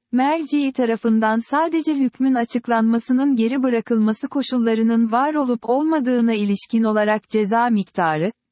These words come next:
adli sicil kaydı ve somut zarar bulunmamasına ilişkin sınırlı bir inceleme yapılmış ise de, Yargıtay Ceza Genel Kurulu'nun yirmi iki Ocak iki bin on üç tarihli ve iki bin on iki bölü on eksi beş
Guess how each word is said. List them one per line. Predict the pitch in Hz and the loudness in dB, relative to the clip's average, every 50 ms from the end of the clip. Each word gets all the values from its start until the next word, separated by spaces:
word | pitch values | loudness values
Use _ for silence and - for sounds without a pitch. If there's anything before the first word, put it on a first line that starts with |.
| _ _ _ | _ _ _
adli | 247 262 269 254 247 294 320 339 - - | -2 -2 0 0 0 0 0 0 -2 -2
sicil | 320 294 240 269 277 262 | -2 -2 0 0 -2 -2
kaydı | - - 240 220 220 208 226 277 254 | -2 0 0 0 0 0 -2 -2 -2
ve | 247 247 - - | -2 -4 -2 -2
somut | 247 240 269 311 302 - | -2 0 0 -2 -4 -2
zarar | - 262 233 233 233 240 240 214 | -2 0 0 2 0 0 0 0
bulunmamasına | 226 226 240 277 302 302 285 262 233 220 214 - 220 208 202 196 | 0 0 0 0 2 2 2 2 2 0 0 -2 0 0 0 0
ilişkin | 190 190 190 190 - - - - 208 208 | 0 0 0 -2 -2 -4 -4 -2 -2 -2
sınırlı | 214 - - 254 254 262 269 285 339 311 | -4 -2 -2 0 0 0 0 -2 -2 -2
bir | 294 277 | -2 0
inceleme | 240 233 233 226 226 220 214 220 226 247 269 | 2 2 2 2 2 2 2 0 0 0 0
yapılmış | 262 247 - - 226 208 202 208 220 - - | 0 -2 -2 -2 0 0 2 0 0 -2 -4
ise | 190 - - 180 156 147 | -6 -4 -4 -4 -2 -2
de, | 160 180 214 - _ _ _ _ _ _ | -2 -4 -4 -6 _ _ _ _ _ _
Yargıtay | 233 247 254 254 254 226 277 262 - 302 302 302 285 | -2 0 0 2 0 -2 -2 -2 0 0 0 0 0
Ceza | 233 240 233 214 240 254 - | 0 0 0 2 2 0 0
Genel | 262 233 240 233 226 240 254 269 | 0 0 0 2 2 2 0 -2
Kurulu'nun | 269 - 247 226 214 208 202 196 196 196 214 220 | -2 -4 -2 -2 0 0 0 0 2 2 2 2
yirmi | 220 233 233 240 233 247 247 | 2 2 2 2 2 2 2
iki | 254 - - 349 330 | 0 -2 -2 -2 -2
Ocak | 294 294 247 262 262 247 - _ | 0 0 0 0 -2 -2 -4 _
iki | 247 240 - 277 240 | -8 -4 -2 0 0
bin | 262 254 254 | 2 0 2
on | 254 269 311 311 | 0 0 0 0
üç | 294 262 - - | -2 -2 -2 -2
tarihli | 254 226 208 196 185 180 180 170 170 185 208 226 226 | 0 0 0 2 0 0 -2 -2 -2 -2 -2 0 0
ve | 226 226 233 | 0 -2 -2
iki | 208 233 247 - - 320 277 | -2 -6 -6 -4 -2 0 0
bin | 294 294 269 | 2 0 0
on | 254 285 320 | 0 0 0
iki | 311 294 - 311 269 226 | 0 0 0 -2 0 0
bölü | 233 220 214 220 208 | 0 0 2 0 0
on | - 226 269 294 | 0 0 0 0
eksi | 285 262 233 - - - 262 247 208 | 0 -2 -4 -6 -6 -4 -4 -2 0
beş | 226 262 | -2 -2